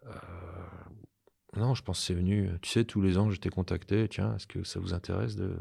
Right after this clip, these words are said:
rencontrer telle, telle, telle personne ? Euh, ils, ils recherchent des sociétés comme la vôtre. » Je disais toujours, « Non, non, ça m'intéresse pas. » C'était mon truc, j'étais, j'étais à fond dedans, et puis, euh, euh,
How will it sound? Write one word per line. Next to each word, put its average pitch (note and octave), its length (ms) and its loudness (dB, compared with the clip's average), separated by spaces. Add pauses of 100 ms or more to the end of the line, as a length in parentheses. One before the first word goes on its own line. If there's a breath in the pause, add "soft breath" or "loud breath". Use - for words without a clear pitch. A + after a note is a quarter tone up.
rencontrer F#2+ 500 -2
telle, F#2+ 300 -4
telle, F#2+ 200 -4
telle F#2+ 200 -4
personne ? F#2+ 580 -2
Euh, F#2 140 -4
ils, F#2+ 480 -6
ils F#2 120 -6
recherchent F#2+ 280 2
des - 80 -4
sociétés - 360 -6
comme F#2 160 -2
la F2 100 0
vôtre. » F2 200 0 (180)
Je F2+ 100 -14
disais F2+ 180 -2
toujours, « F#2+ 260 4
Non, F2+ 220 0
non, F#2+ 200 -2
ça - 140 -10
m'intéresse F2+ 320 -6
pas. » - 180 -10 (920 loud breath)
C'était F2+ 420 -4
mon F#2 100 0
truc, B2+ 280 2
j'étais, F2+ 360 -2
j'étais - 320 -8
à F2 60 -2
fond F#2+ 180 -4
dedans, A2+ 200 4
et A2+ 60 0
puis, F#2 240 0
euh, E2+ 100 2 (1200 loud breath)
euh, G2 1160 2